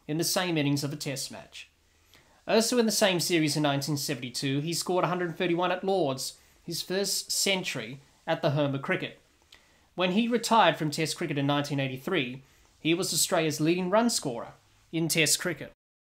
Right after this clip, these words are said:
Graham Yallop took over the Australian Test captaincy in nineteen seventy-eight during the Kerry Packer World Series cricket years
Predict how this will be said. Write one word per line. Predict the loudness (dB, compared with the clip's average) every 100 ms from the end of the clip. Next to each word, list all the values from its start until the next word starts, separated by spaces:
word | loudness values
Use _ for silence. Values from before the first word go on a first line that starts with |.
| _ _ _ _ _ _ 4
Graham | 6 6 6 6
Yallop | 6 6 2 -6 -20 _ -8
took | -4 0
over | 2 2 2
the | 2
Australian | 2 0 -2 -4
Test | -4 -2
captaincy | 0 0 0 -2 -2 -2 -6 -10 _ _
in | -2 2
nineteen | 2 2 0
seventy-eight | 2 2 0 -2 -4 -6 -14 -18 _
during | -4 -2 0 -2
the |
Kerry | -2 2 2
Packer | 2 2 2 0
World | 0 -2
Series | -2 -4 -6 -6
cricket | -6 -6 -8
years | -12 -12 -12 -12